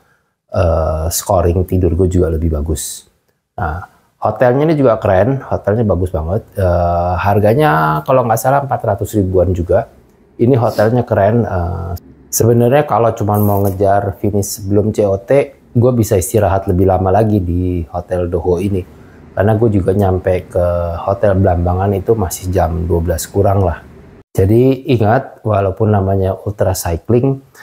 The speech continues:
kita bukan berarti harus setengah mati selama perjalanan. Kita juga harus tetap bisa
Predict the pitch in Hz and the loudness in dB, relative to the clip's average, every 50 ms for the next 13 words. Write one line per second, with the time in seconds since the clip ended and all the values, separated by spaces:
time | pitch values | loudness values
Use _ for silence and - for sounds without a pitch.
0 | - - _ _ _ - - - 113 110 104 101 - 104 95 95 92 87 85 82 | -20 -20 _ _ _ -8 -2 0 2 2 2 0 0 0 0 2 2 2 2 0
1 | 82 92 - - 110 104 92 95 85 90 90 85 - - - - - - - - | 0 -4 -2 0 0 0 0 0 0 0 0 0 -2 -6 -14 -14 -12 -14 -12 -6
2 | - 104 98 87 82 101 95 87 85 - - 113 - - - - 107 98 90 90 | -4 -4 -4 -2 -2 -2 -2 -2 -4 -2 -2 -2 -2 0 -4 -2 0 0 0 2
3 | 95 92 90 - 98 92 98 82 78 82 85 92 98 104 123 139 147 143 - _ | 0 -2 0 0 0 0 0 0 0 0 0 0 2 2 2 0 0 -2 -8 _
4 | _ _ _ _ _ _ _ _ - - - 110 101 110 101 107 95 92 95 98 | _ _ _ _ _ _ _ _ -14 -4 -2 0 2 2 2 2 2 2 2 0
5 | 117 - - 90 - - - - 95 - - 95 | 0 -2 -2 -4 -4 -4 -4 -4 -4 -2 0 -2